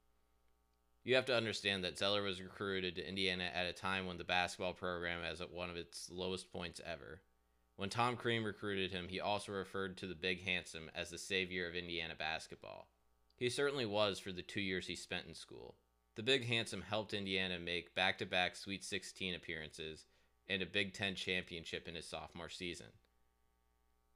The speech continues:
That team was also one seed in the tournament. Okay, Nikola Jokic, the Big Honey. Or just Big Honey.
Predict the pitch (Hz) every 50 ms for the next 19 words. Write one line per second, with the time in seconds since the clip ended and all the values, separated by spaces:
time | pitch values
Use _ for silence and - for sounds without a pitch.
0 | _ _ _ _ _ _ _ _ _ _ _ _ _ - 101 98 - 110 107 104
1 | 101 90 95 92 92 90 - 98 87 82 76 76 85 85 82 82 - - 87 82
2 | 80 71 71 64 65 - - - 62 53 50 50 50 50 - _ _ _ _ _
3 | _ _ _ _ _ _ _ _ _ _ _ _ _ _ - 101 107 101 - 110
4 | 95 82 69 64 - - - _ _ _ - 113 107 - - 143 151 170 160 151
5 | 135 135 135 135 - 123 104 - - - - - - - - - _ _ _ _
6 | _ _ _ _ _ _ _ _ _ - - 135 110 131 131 135 123 123 135 127
7 | 131 131 127 123 113 90 78 - - _ _ _ _ _ _ _ _ _ _ _
8 | _ _ _ _ _ _ _ _ _ _ _ _ _ _ _ _ _ _ _ _
9 | _ _ _ _ _ _ _ _ _ _ _ _ _ - _ _ _ _ _ _
10 | _ _ _ _ _ - - 107 98 95 85 - - 85 80 71 76 76 73 73
11 | 69 80 -